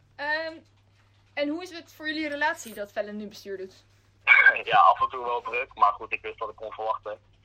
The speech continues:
Speaker 1: Ja, dat is waar.
Speaker 2: Omdat ik het zelf ook gedaan had.
Speaker 1: Ja.
Speaker 2: En, eh, ik moet zeggen dat het eigenlijk nog wel meevalt nu met, eh, vanwege corona. Dat, eh,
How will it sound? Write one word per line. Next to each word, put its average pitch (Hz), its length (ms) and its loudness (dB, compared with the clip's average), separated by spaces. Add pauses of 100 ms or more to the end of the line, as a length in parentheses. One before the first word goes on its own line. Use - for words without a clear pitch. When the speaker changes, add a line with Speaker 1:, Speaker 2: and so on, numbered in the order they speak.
(300)
Speaker 1:
Ja, 247 300 2
dat 240 100 -6
is - 120 -16
waar. 185 120 -10
Speaker 2:
Omdat - 160 2
ik - 60 -8
het - 100 -10
zelf 101 200 0
ook 104 140 -4
gedaan 98 300 4
had. 98 200 4 (420)
Speaker 1:
Ja. - 140 2
Speaker 2:
En, 104 80 2 (200)
eh, 98 180 2
ik 98 60 -2
moet 110 160 -8
zeggen 113 240 0
dat 107 100 6
het 101 80 0
eigenlijk 113 320 2
nog 113 100 -8
wel 107 100 0
meevalt 104 340 -2
nu 104 280 -14 (420)
met, 101 240 -16
eh, 104 380 -2 (340)
vanwege 107 380 0
corona. 101 580 0
Dat, 101 240 -8
eh, 104 160 -8